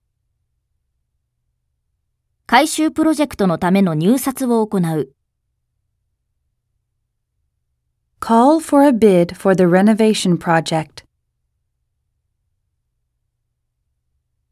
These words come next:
Speaker 1: 請負業者を雇う。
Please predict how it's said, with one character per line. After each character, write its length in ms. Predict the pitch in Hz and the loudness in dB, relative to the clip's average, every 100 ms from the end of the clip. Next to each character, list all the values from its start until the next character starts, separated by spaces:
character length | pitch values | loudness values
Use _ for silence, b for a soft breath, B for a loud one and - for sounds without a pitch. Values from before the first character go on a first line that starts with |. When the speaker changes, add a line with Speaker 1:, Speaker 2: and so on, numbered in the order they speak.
| _ _ _ _ _ _ _ | _ _ _ _ _ _ _
Speaker 1:
請 280 | 202 202 285 | -6 -2 2
負 140 | 311 311 | 2 2
業 240 | 247 294 | 0 -2
者 200 | 269 202 | -2 -2
を 80 | 160 | -2
雇 300 | 147 151 180 | -4 -4 -6
う。 200 | 160 - | -8 -12